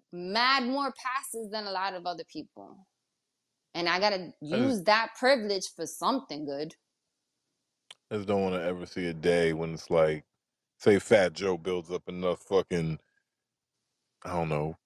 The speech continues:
Speaker 2: power and, and, and prestige. He's like, wants to be a mayor, I don't know, wants to do something, and people try to, like, bring up the fact that he, like, that shit's, you know what I'm saying? Like, I don't like the fact that the youth that doesn't understand the part where we came from and, like,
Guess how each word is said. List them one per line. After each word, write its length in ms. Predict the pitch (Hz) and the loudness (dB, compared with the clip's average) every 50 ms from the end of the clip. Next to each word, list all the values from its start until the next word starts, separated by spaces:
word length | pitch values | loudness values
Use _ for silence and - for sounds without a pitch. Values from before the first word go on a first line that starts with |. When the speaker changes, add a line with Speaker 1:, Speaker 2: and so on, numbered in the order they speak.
| _ | _
Speaker 2:
power 600 | - - 107 98 95 92 90 87 87 87 85 82 | 2 6 8 10 10 10 10 8 8 6 4 2
and, 240 | 82 80 80 78 78 | 0 -2 -4 -6 -6
and, 260 | 80 82 82 80 78 73 80 | -8 -8 -8 -8 -8 -10 -12
and 80 | - | -12
prestige. 500 | - - - - - 104 101 98 95 90 | -12 -12 -12 -6 0 2 2 2 2 2
He's 160 | 87 85 82 | -2 -2 0
like, 200 | 90 85 82 - _ _ _ - - _ _ _ | 2 2 2 0 _ _ _ -20 -20 _ _ _
wants 180 | 95 95 90 - | -2 -2 -2 -2
to 80 | - 85 | -4 -6
be 220 | 82 95 92 90 | -2 2 2 4
a 60 | 85 82 | 2 2
mayor, 560 | 85 87 92 92 92 90 90 90 87 85 87 | 4 4 6 8 8 6 6 4 2 2 2
I 40 | 107 | 2
don't 180 | 117 107 101 | 2 0 0
know, 100 | 104 107 | -2 -2
wants 220 | 110 131 135 117 120 | 0 0 0 -2 -2
to 40 | 113 | -4
do 140 | 107 131 131 | -6 -6 -6
something, 420 | - - - 135 127 123 104 104 107 | -4 2 4 4 4 4 2 -4 -8
and 120 | 104 98 - | -8 -6 -6
people 220 | 117 113 104 107 | -6 -8 -8 -4
try 160 | - 113 107 | 0 2 2
to, 60 | 101 101 | 2 4
like, 260 | 104 101 92 82 78 | 2 2 0 0 -4
bring 220 | 95 95 95 92 90 | -6 -6 -4 -4 -4
up 100 | 87 82 | -6 -6
the 100 | 85 85 | -8 -16
fact 320 | - - 98 90 90 85 87 | -6 -2 0 0 0 -2 -6
that 80 | 82 | -16
he, 140 | 90 90 85 _ _ _ _ _ - | -20 -20 -20 _ _ _ _ _ -6
like, 160 | 110 120 117 117 | -4 -4 0 0
that 160 | 143 160 - | 0 0 -2
shit's, 280 | - - 175 143 - - - | -2 -4 -6 -6 -8 -14 -14
you 100 | - 123 | -8 -6
know 80 | 139 147 | -6 -4
what 60 | 143 - | -4 -4
I'm 120 | 156 139 131 | -2 0 2
saying? 160 | 123 120 117 | 2 2 4
Like, 40 | 104 | 4
I 140 | 90 117 135 | 4 6 6
don't 160 | 143 139 127 | 6 6 6
like 220 | 123 120 113 - | 6 4 4 2
the 100 | - - | -4 -6
fact 300 | - - 113 107 95 - | 0 2 2 2 2 2
that 180 | 104 95 87 - _ _ _ _ _ _ _ _ _ _ 98 | -2 -4 -4 -6 _ _ _ _ _ _ _ _ _ _ -6
the 120 | 101 98 | -4 -4
youth 440 | 90 87 90 104 107 107 101 - - - | -4 -2 -2 0 0 0 0 -4 -4 -4
that 140 | 104 98 82 | -4 -2 0
doesn't 200 | 98 95 95 98 92 | 0 0 0 0 -2
understand 640 | 92 90 87 - - - 98 92 92 90 87 85 | -4 -4 -6 -8 -4 0 2 2 4 2 0 -2
the 40 | 80 | -2
part 360 | - - 95 92 90 85 78 | 2 4 6 6 6 4 0
where 200 | 76 76 87 87 87 | -6 -6 -4 -2 -2
we 140 | 87 87 - | -2 -2 -4
came 340 | _ - 95 92 90 87 | _ -2 0 0 0 -2
from 320 | - - - 87 85 82 82 | -4 -4 -4 -2 -2 -2 -2
and, 120 | 80 80 | -4 -2
like, 320 | 80 78 78 78 - - | 0 0 0 0 -2 -4